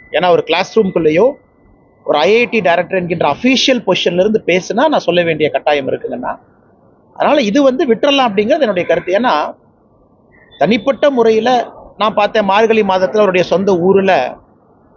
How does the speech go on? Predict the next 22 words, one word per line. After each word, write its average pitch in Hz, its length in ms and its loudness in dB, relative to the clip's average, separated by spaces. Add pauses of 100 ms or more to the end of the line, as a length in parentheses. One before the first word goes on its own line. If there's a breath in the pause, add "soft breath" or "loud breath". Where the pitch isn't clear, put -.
(460)
காலையில 247 480 2
ஒரு 233 140 2
பாராயம் 208 520 0
பாடுறார், 131 380 -2
பாராயம் 165 540 0
பாடுறது 147 260 0
ஒரு 190 120 2
வீடியோ 170 280 2
நான் 135 140 -4
பார்த்தேன் - 300 -6 (320)
அவருடைய 226 280 2
சொந்த 233 240 0
ஊர்ல. 208 360 0 (1000)
சரி, 285 180 0
ஓகே, 285 400 0
தனிப்பட்ட 269 440 0
முறையில 262 380 0
பண்றாரு, 180 260 2
அவ்வளவுதானுங்கண்ணா. 147 680 -2
அதனால 208 320 0
இதுக்கு 233 200 0
வந்து, 220 500 0